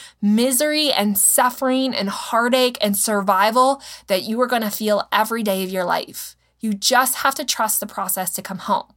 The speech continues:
And in trusting this process, you will gain a new confidence for yourself. And I promise, you will start to look at your health and your body completely differently.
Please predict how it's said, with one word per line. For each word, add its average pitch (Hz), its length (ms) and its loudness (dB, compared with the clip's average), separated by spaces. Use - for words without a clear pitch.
And 240 120 -2
in 254 160 0
trusting 269 580 -2
this 330 160 -4
process, 240 540 -2
you 220 240 0
will 339 140 -2
gain 220 420 0
a 196 60 0
new 196 160 0
confidence 349 640 0
for 302 100 0
yourself. 285 600 4
And 247 120 0
I 277 100 2
promise, 262 520 -2
you 220 200 0
will - 80 -14
start - 300 0
to 302 80 4
look 233 260 0
at - 200 -8
your 175 120 -4
health - 480 2
and 233 100 -2
your 240 80 0
body 214 340 -2
completely 240 1120 -2
differently. - 500 -6